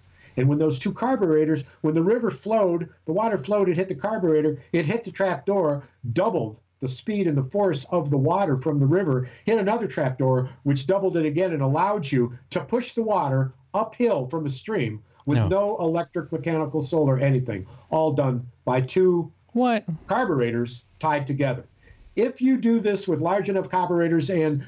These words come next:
Speaker 1: the water source is moving fast enough, I've seen it,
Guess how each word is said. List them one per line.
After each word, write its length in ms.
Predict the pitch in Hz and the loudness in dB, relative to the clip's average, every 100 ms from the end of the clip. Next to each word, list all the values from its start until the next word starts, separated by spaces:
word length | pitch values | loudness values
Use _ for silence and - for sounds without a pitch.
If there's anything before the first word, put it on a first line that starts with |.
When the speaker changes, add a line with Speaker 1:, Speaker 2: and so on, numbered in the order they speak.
| - | -2
Speaker 1:
the 120 | 139 | 0
water 680 | 131 131 147 185 180 269 226 | 2 2 0 2 2 2 0
source 380 | 135 151 139 131 | 0 0 0 0
is 140 | 135 165 | -2 0
moving 240 | 196 147 | 0 0
fast 380 | 131 214 196 165 | 0 0 0 -2
enough, 220 | 117 117 - - | -2 -4 -8 -6
I've 200 | 135 131 | -2 -2
seen 320 | - 262 269 | 0 0 0
it, 160 | 123 | 0